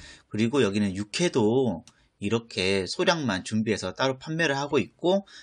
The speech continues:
청국장 포장 판매도 됩니다. 이 글귀 있는데 글귀가, 어, 마음에 와닿더라고요.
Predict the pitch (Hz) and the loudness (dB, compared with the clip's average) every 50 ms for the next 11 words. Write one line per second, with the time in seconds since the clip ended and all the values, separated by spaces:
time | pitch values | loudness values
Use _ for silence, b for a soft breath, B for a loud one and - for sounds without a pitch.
0 | B B B - - 208 202 214 - - - 226 98 101 - - - - 156 156 | B B B -4 -2 -2 -2 -2 -4 -2 -2 0 0 -2 -4 -6 -4 -4 -4 -4
1 | - - 127 110 95 85 85 87 87 - - 90 92 104 - 90 80 - _ _ | -4 -4 -4 -4 -2 -4 -4 -6 -8 -6 -6 -4 -4 -2 -2 -2 -4 -6 _ _
2 | _ _ B B B B B B B B B B 98 - - - 120 113 117 175 | _ _ B B B B B B B B B B -12 -8 -6 -4 -4 -2 0 2
3 | 175 139 110 107 107 104 104 113 139 143 131 98 82 82 - - - 107 98 - | 4 6 6 6 6 4 4 2 2 2 2 0 -4 -8 -12 -16 -14 -14 -10 -6
4 | - 120 110 135 139 143 127 98 85 95 - _ _ - 98 98 95 95 95 92 | -4 0 2 2 2 2 2 -2 -4 -8 -14 _ _ -10 -8 -6 -4 -4 -4 -6
5 | 98 110 - _ - - 98 98 104 107 110 98 85 92 104 104 - - 98 87 | -8 -10 -14 _ 0 2 2 4 4 2 2 0 0 0 -2 -2 -2 -2 -4 -4
6 | 85 80 87 76 76 | -4 -6 -8 -12 -12